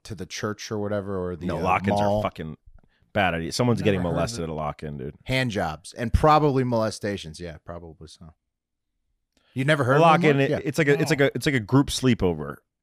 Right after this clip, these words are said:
Speaker 2: It's like
Speaker 1: Yeah,
Speaker 2: a group
Speaker 1: it's a
Speaker 2: sleepover at the
Speaker 1: big
Speaker 2: church.
Speaker 1: sleepover.
Speaker 3: And, uh, it's Monday night and everyone gets up Tuesday morning and goes to the
Speaker 2: <laughs> So-
Speaker 3: Tuesday
Speaker 2: Sounds like a
Speaker 3: Tuesday
Speaker 2: good idea.
Speaker 3: shop.
Speaker 2: No, it's a terrible fucking idea. It's like a
Speaker 3: Yeah.
Speaker 2: Young Life thing.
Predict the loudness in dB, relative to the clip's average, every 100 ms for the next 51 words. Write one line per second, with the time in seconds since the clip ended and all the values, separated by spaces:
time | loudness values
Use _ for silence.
0 | _ -2 2 2 2 2 4 2 4 4
1 | 4 0 -2 -2 -2 -10 -12 -14 -20 -20
2 | -20 -18 -12 -10 -10 -12 -14 -8 -4 -2
3 | -2 -2 -2 -2 -2 -4 -6 -12 _ -8
4 | -6 -6 -6 -8 -6 -4 -4 -4 -4 -6
5 | -8 -8 -6 2 4 4 -2 -6 -10 _
6 | _ _ _ -12 0 4 4 4 4 6
7 | 8 6 6 4 2 0 0 4 6 6
8 | 2 0 0 -2 -4 0 2 4 4 4
9 | 4 0 -2 -4 -4 -6